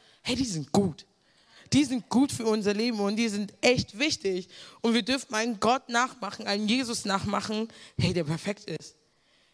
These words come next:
Und deswegen müssen wir Jesus in unseren, in seiner Denkweise imitieren, in seinen Werten, in seinem Verhalten, in seinen Worten, in seinem Lebensstil, weil es einfach so, weil er einfach perfekt ist. <laughs> Sorry.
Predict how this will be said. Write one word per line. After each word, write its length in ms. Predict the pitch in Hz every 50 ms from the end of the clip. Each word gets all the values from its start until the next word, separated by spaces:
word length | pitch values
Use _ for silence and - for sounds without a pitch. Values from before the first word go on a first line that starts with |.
| _ _ _ _ _ _ _ _ _ _ _ -
Und 140 | 226 233 240
deswegen 420 | 240 247 - - 285 285 254 254
müssen 260 | 262 294 285 - 277 262
wir 40 | 254
Jesus 360 | 226 247 262 277 233 214 -
in 100 | 240 202
unseren, 560 | 185 226 220 202 175 208 196 190 190 185 180
in 220 | - 208 214 196 165
seiner 360 | 156 196 254 302 320 294 269
Denkweise 760 | 202 165 - 202 190 180 - - 170 175 180 175 165 170 175
imitieren, 580 | 175 170 170 170 160 - - 165 160 151 147 143 - - - -
in 240 | - 208 220 226 208
seinen 560 | 170 180 226 247 294 330 294 262 233 196 143
Werten, 380 | 160 185 180 180 170 - 185 175
in 160 | 185 185 196
seinem 420 | 165 151 196 254 302 320 294 269 254
Verhalten, 500 | - - 190 165 180 180 180 175 - 190
in 160 | 190 190 185
seinen 440 | 160 247 247 277 302 302 277 220 190
Worten, 440 | 202 190 190 190 - 196 196 202 202
in 180 | 220 233 226
seinem 340 | 190 180 247 254 285 285 269
Lebensstil, 1400 | 240 220 233 226 233 214 - - - - - - - - - _ - - - - - 233 220 202 185 185 190 190 _ _ _ _ _ _ _ _ _ _ _ -
weil 140 | - 202 208
es 100 | 202 -
einfach 400 | 240 240 226 190 240 240 - - _ _ -
so, 440 | 170 - 208 226 233 240 247 240 - _ _ _ _ _ _ _ _ _ _ _ _ _ _ _ _ _ _ _ _
weil 140 | - 220 220
er 100 | 240 269
einfach 180 | 277 262 254
perfekt 300 | - 254 226 277 269 -
ist. 220 | 196 185 165 160 - - 233
<laughs> 120 | 220 - -
Sorry. 400 | - - 226 160 170 202 -